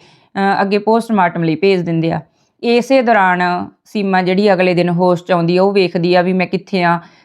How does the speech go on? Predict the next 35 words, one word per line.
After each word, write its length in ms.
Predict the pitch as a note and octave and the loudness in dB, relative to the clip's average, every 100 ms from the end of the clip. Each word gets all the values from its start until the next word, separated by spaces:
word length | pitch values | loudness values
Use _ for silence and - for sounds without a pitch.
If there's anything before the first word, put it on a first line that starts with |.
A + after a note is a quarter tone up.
| - | -6
ਤੇ 140 | G3+ | -4
ਚਲੋ 260 | G3 G#3+ G#3 | -2 0 0
ਡਾਕਟਰ 320 | G3 G3 G3+ | 0 -2 -2
ਨਾਲ 200 | G3 F#3+ | 0 0
ਗੱਲ 260 | F3+ E3+ F3 | 2 0 2
ਕਰਦੇ 360 | F#3+ E3+ F3+ | -2 0 0
ਆ। 180 | F3 F3 - | 2 0 -4
ਡਾਕਟਰ 320 | F3 F#3 - F#3+ | -4 -4 -2 0
ਆ 80 | |
ਜਿਹੜੇ 320 | E3+ F3+ G3+ G3+ | 0 2 2 2
ਉਹਨੂੰ 220 | - G3+ | -2 -4
ਕਹਿੰਦੇ 280 | F#3+ F#3 G3+ | -2 0 0
ਆ 40 | |
ਵੀ 80 | G3+ | 0
"ਤੂੰ 220 | G3 F3+ | -4 -4
ਕੋਈ 180 | F#3 G3 | 0 0
ਵੀ 140 | A3 | 0
ਸਟ੍ਰੈਸ 400 | A3 - F3+ F3 | -4 -2 -2 -2
ਨਹੀਂ 160 | F#3 E3+ | -2 0
ਲੈਣਾ।" 320 | D#3+ D#3+ F3+ - _ _ | 0 0 -2 -4 _ _
ਉਹ 100 | A3 | -4
ਕਹਿੰਦੀ 240 | A3+ A3 A#3 | -2 0 0
ਵੀ 120 | A#3 | 0
"ਮੈਂ 440 | A3 F#3+ F#3+ F#3+ - F3+ | 0 2 0 -2 -6 -2
ਗੌਰਵ 300 | F#3 F3+ F3 | 2 2 0
ਨੂੰ 140 | F3+ | -2
ਮਿਲਣਾ 280 | F3 F3 F3 | 0 0 -2
ਚਾਹੁੰਦੀ 300 | F3 E3+ G3 | 0 0 0
ਆ, 80 | F#3+ | 0
ਗੌਰਵ 300 | F#3 F3 F3 | 0 0 -2
ਕਿੱਥੇ 320 | F#3+ - F#3 | -6 -4 -2
ਆ, 60 | F3 | 2
ਗੌਰਵ 260 | F3 E3+ | 2 0
ਕਿੱਥੇ 300 | F3 E3+ F3+ | -4 -4 0
ਆ?" 120 | E3+ | 0